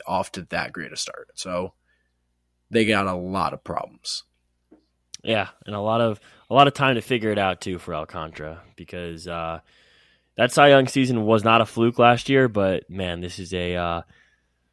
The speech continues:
Speaker 2: this is quite the hangover f-, from, from a guy like Alcantara.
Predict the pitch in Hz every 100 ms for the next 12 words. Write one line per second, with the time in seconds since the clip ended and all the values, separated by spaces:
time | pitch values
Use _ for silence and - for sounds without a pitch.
0 | _ - 117 - - 120 110 98 107 90
1 | 85 85 82 _ _ - 90 85 90 87
2 | 85 85 85 85 82 - 82 82 82 80